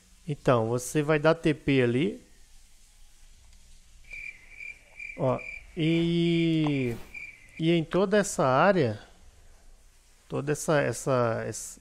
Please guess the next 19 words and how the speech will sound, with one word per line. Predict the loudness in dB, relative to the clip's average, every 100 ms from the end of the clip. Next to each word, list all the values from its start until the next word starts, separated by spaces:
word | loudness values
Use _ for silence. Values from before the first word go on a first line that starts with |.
| -20
essa | -10 -4
lateral | -4 -2 0 4 4 2
dele | 0 0
ali | -2 -4
pega, | 2 4 4 0
tá? | 0 -2
Então | 0 0
você | 0 -2 -2
vai | 2 4
andar | 2 2 2
naquele | 2 0 -2
barranco | 0 0 2 -2 -4 -2
ali | 0 0 -2 -10 -20 -20 -20 -20 _ _ _ -20 -16 -14 -6
e | 0
vai | 2 2
vir | 0
parar | 2 4 6 4
aqui, | 2 0
ó. | 0